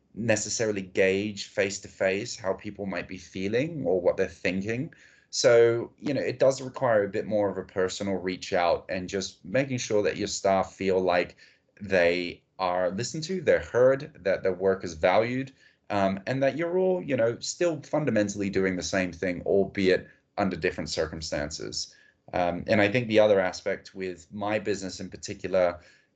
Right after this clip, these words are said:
you know, there was a lot of job security issues going on, given that the economy has, you know, not been in the greatest position. So, you know, the only thing that I could do was make a, a guarantee to my staff this year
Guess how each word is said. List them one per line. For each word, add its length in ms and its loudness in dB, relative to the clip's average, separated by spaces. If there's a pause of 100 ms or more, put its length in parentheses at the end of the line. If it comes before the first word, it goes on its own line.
you 80 -6
know, 100 0
there 140 0
was 120 -2
a 40 0
lot 320 0
of 100 -20
job 380 4
security 640 -8
issues 420 -10
going 320 -2
on, 400 -6 (240)
given 280 0
that 120 -6
the 100 -6
economy 480 -6
has, 400 -6 (200)
you 80 -8
know, 100 -8
not 260 -2
been 220 -4
in 200 -6
the 300 2 (100)
greatest 380 0
position. 640 -6 (400)
So, 400 4 (480)
you 100 -10
know, 140 -4
the 200 -4
only 200 0
thing 220 -6
that 160 -2
I 120 0
could 280 -8
do 300 -2
was 420 -8 (220)
make 260 -2
a, 120 0 (340)
a 60 -6
guarantee 760 -2
to 140 -18
my 140 -8
staff 600 -6
this 260 -12
year 420 0